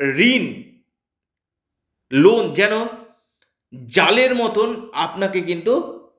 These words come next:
বিছিয়ে ধরেছে, জাল। এই জাল থেকে আপনারা মুক্তি পাবেন কি করে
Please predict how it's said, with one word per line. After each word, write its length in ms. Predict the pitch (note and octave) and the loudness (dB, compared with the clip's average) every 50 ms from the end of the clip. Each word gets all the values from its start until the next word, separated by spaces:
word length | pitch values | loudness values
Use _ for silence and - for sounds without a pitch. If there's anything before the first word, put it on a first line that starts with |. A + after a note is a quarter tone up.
| _ _ _ - | _ _ _ -14
বিছিয়ে 440 | B2 B2 D3+ E3 D#3+ - E3+ E3+ D#3 | -6 -4 -2 -2 -2 0 2 2 2
ধরেছে, 400 | C#3+ C3+ C3+ C3 B2+ A#2 B2 B2+ G2+ G#2+ A2+ A2+ F3 | 2 0 -2 -2 -2 -4 -6 -8 -10 -10 -4 0 2
জাল। 260 | F#3 F#3 F3 D3+ C3 A#2 F#2+ - - - _ _ _ _ _ _ _ _ _ _ _ _ _ _ _ _ _ _ _ _ _ _ _ _ _ _ _ _ _ _ _ _ _ _ _ _ _ _ _ _ - | 4 4 4 2 0 -2 -6 -10 -16 -20 _ _ _ _ _ _ _ _ _ _ _ _ _ _ _ _ _ _ _ _ _ _ _ _ _ _ _ _ _ _ _ _ _ _ _ _ _ _ _ _ 6
এই 180 | F#3+ G#3+ A#3+ B3 A3+ - - - - | 6 6 6 4 0 -4 -4 -2 0
জাল 240 | F#3+ F3 F#3+ A#3 C4 C#4 - C4+ | 2 4 4 4 4 2 2 0
থেকে 160 | C#4 C#4 C4+ | 0 0 0
আপনারা 300 | B3+ - A3 B3+ B3+ B3+ | 0 0 0 -2 -2 -2
মুক্তি 380 | B3 A#3 A#3 A#3 - - - B3 - A#3 | -2 -4 -6 -8 -10 -10 -10 -6 -2 0
পাবেন 220 | A3+ G#3+ A3+ A3 G3+ G3+ | 0 2 2 0 -2 -2
কি 100 | G#3+ A3 G#3 G#3 G3+ | -6 -6 -4 0 2
করে 200 | G3+ G3+ F3+ | 4 4 4